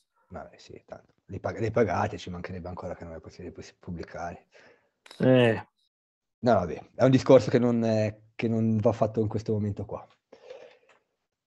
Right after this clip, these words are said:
Speaker 1: <coughs> E, non lo so, eh, cosa possiamo ancora farvi vedere? Eh,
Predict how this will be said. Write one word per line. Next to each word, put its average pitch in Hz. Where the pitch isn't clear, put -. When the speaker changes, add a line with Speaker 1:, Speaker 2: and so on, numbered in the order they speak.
Speaker 1:
<coughs> -
E, 127
non 180
lo 180
so, 180
eh, 131
cosa 156
possiamo 151
ancora 147
farvi 139
vedere? 95
Eh, 110